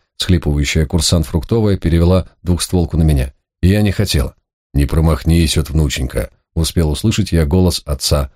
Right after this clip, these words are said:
Пафнутия. А потом грохнул выстрел. Постскриптум. "Ох, везучий же ты, паря!" У него лицо в крови. Что вы наделали?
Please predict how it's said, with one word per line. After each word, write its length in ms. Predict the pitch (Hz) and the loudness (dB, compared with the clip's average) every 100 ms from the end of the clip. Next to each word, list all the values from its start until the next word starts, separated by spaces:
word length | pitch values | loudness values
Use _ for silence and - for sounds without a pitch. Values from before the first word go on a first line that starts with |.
| _ | _
Пафнутия. 600 | 76 - 64 - - - _ _ _ | -6 -2 -4 -4 -8 -10 _ _ _
А 120 | 98 | -2
потом 460 | 87 - 120 143 135 _ _ _ - | 0 0 0 0 -2 _ _ _ -4
грохнул 720 | 87 90 95 90 - 85 82 _ _ _ - | 0 2 2 0 0 0 -2 _ _ _ -4
выстрел. 540 | 71 71 - 62 - _ _ _ _ _ _ _ _ _ _ _ _ _ _ _ _ | -2 0 -2 -6 -6 _ _ _ _ _ _ _ _ _ _ _ _ _ _ _ _
Постскриптум. 1040 | 117 117 - - _ - 85 69 - - - _ _ _ _ | -2 -2 -4 -12 _ -2 0 -2 -4 -12 -12 _ _ _ _
"Ох, 280 | 127 135 - | 0 0 0
везучий 520 | 117 120 131 117 87 | 2 2 2 0 -2
же 120 | 80 | -2
ты, 160 | - 80 | -2 -2
паря!" 440 | 117 92 71 - _ _ _ _ | 0 0 0 -6 _ _ _ _
У 60 | 104 | 2
него 220 | 131 151 | 2 2
лицо 300 | 175 - 110 | 0 0 -2
в 80 | - | -2
крови. 400 | 87 82 73 71 _ | 0 2 0 -2 _
Что 220 | - - 160 | -8 -2 0
вы 80 | |
наделали? 520 | 170 175 113 69 64 | 2 2 0 0 -4